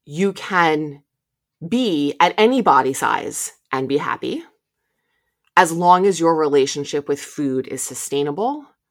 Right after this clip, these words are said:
makes you feel good, is not wrought and racked with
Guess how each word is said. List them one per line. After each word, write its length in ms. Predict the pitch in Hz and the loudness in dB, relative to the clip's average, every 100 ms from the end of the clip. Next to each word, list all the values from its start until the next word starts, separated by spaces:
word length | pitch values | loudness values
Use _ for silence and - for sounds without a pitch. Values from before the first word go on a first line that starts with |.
| - | -6
makes 280 | 156 143 - | -4 -4 -6
you 80 | 139 | -8
feel 300 | - 160 170 | -4 -4 -2
good, 380 | 202 233 240 _ _ _ | -4 -6 -10 _ _ _
is 200 | 165 156 | -6 -4
not 240 | 160 156 - | 0 0 -2
wrought 680 | 135 143 151 - - - _ _ _ _ - | -4 0 0 0 -6 -16 _ _ _ _ -8
and 200 | 147 147 | -8 4
racked 520 | 143 156 165 - - | 6 6 2 -16 -2
with 420 | 147 139 - - | -2 -2 -10 -20